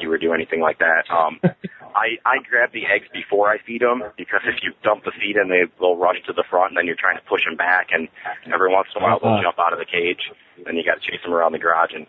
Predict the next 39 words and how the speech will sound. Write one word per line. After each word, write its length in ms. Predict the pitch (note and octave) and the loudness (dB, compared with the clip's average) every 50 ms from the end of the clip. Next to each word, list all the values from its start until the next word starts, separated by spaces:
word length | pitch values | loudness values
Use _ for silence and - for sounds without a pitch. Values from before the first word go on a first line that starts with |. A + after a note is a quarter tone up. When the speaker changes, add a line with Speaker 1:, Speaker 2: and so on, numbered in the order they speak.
| - | -6
Speaker 1:
catch 160 | - F2+ E2+ - | -4 -4 -4 -4
'em 120 | E2+ E2+ | -6 -6
again, 300 | E2 D#2+ E2+ E2+ E2+ E2 - - - - - _ _ - E2 - - - _ _ _ _ _ _ _ - | -4 -2 0 0 0 -2 -4 -10 -20 -20 -20 _ _ -18 -18 -16 -18 -20 _ _ _ _ _ _ _ -6
which 180 | E2+ E2 - - - - - - - - - - | -4 -2 0 0 -2 -2 -4 -6 -8 -6 -2 -2
is 160 | D3+ C#3+ - - | -2 -2 -2 0
fun. 280 | B2+ A2 F#2 F2+ F#2 - - - - - - - | 0 2 2 0 -2 -6 -12 -16 -16 -12 -4 -2
The, 320 | B2+ A#2+ A2 G#2 G2 - - _ G#2+ G#2 | 0 2 2 2 2 0 -4 _ -6 -2
they 120 | C#3 E3 | 0 0
don't 160 | G#3 A3+ B3 - | 0 0 0 0
really 240 | - G3 F#4 D#3+ - - | 0 2 0 0 -2 0
fly 320 | F3 D3+ C#3 C#3 D3+ D3+ | 0 2 2 2 2 2
<laughs> 60 | A#2 F#2 | 0 2
well, 260 | F2 D#2+ D2+ - - - - | 0 0 0 -2 -6 -6 -2
something 300 | - A2+ G#2 - A2+ G2+ | 0 0 0 0 0 2
I've 140 | G2+ G2+ G2 | 2 2 2
noticed. 380 | G2+ G2+ G2 F2+ D#2+ D#2+ - - | 2 2 2 2 0 -4 -4 -2
I 140 | - A#2+ - | 0 0 0
thought 260 | - F3+ E3+ D#3+ - - | 2 2 0 0 0 0
that 200 | A2+ G2+ - - | 0 0 0 2
they, 160 | G2+ G2 F#2+ F2+ E2+ - _ - - _ _ | 2 2 2 2 0 -4 _ -20 -20 _ _
they 220 | - E2+ E2 - - | -4 -4 -4 -4 -4
flew 220 | - - A2+ B2+ | -2 0 0 2
well. 260 | A#2 A2+ A2+ A#2 G#2+ | 2 4 4 4 4
I've 240 | F#2+ F#2 F2+ E2+ F#2+ | 4 2 0 0 0
read, 160 | G2+ G2 G2+ F2+ | 0 0 0 0
you 80 | F#2 | 0
know, 120 | F#2 F2+ E2+ - | 0 0 2 0
things 200 | G2 F#2+ F2+ F2+ | -2 -4 0 0
about 180 | F2+ E2+ - | 0 0 0
people 240 | - G#2 - F2+ E2+ | -2 -4 -2 -2 -2
clipping 320 | - - G#2 - - G2 | 0 0 0 0 0 2
their 120 | F2+ E2 E2 | 2 2 4
wings 280 | F2+ G2 G2+ G#2 - - - | 4 2 2 0 0 -2 -2
so 80 | F2+ F2+ | 0 2
they 80 | F#2 | 2
don't 240 | F#2 F#2+ G#2 - - | 2 2 0 -2 -2
fly 220 | - F#2 F#2 B2+ C3 | 0 2 2 4 4
Speaker 2:
Yeah. 140 | B2 A#2 A2 | 2 2 2
Speaker 1:
away. 320 | F2+ F#2+ G#2 A2+ A2+ | 2 2 2 2 0